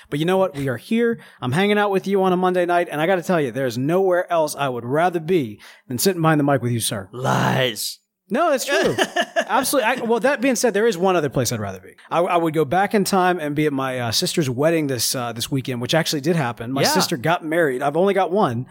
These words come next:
Speaker 2: Yeah.
Speaker 1: And, uh, and she got married this weekend.
Speaker 2: Dude,
Speaker 1: And
Speaker 2: congratulations.
Speaker 1: Thank you. I'm, look, I, I gotta
Speaker 2: But,
Speaker 1: tell
Speaker 2: but
Speaker 1: you.
Speaker 2: why would you go back in time to
Speaker 1: 'Cause it
Speaker 2: tell her
Speaker 1: was
Speaker 2: to, like, not do it?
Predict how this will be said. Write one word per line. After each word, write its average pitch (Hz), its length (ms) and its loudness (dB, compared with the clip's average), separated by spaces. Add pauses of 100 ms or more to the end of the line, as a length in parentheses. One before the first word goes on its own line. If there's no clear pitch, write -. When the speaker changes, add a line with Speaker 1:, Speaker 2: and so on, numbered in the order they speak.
(120)
Speaker 2:
Yeah. 220 340 0
Speaker 1:
And, 156 200 2
uh, 156 160 2
and 147 140 -2
she 151 100 -2
got 175 200 -2
married 180 260 2
this 143 100 -6
weekend. 135 500 -2
Speaker 2:
Dude, 339 100 2
Speaker 1:
And 311 120 0
Speaker 2:
congratulations. 311 880 -2
Speaker 1:
Thank 226 260 0
you. 139 140 2
I'm, 208 200 0
look, 214 340 -2
I, 180 180 2
I 196 100 2
gotta 247 120 2
Speaker 2:
But, - 60 -2
Speaker 1:
tell 220 120 -2
Speaker 2:
but 220 60 4
Speaker 1:
you. 190 60 0
Speaker 2:
why 240 100 2
would 269 140 -2
you 247 80 -6
go 240 120 2
back 247 220 -2
in 165 60 -6
time 220 340 -4
to - 80 -10
Speaker 1:
'Cause 196 100 2
it 233 40 2
Speaker 2:
tell 208 80 2
her 185 60 2
Speaker 1:
was 190 100 0
Speaker 2:
to, 151 80 0
like, 120 280 0
not 170 220 2
do 262 160 -4
it? 277 100 -8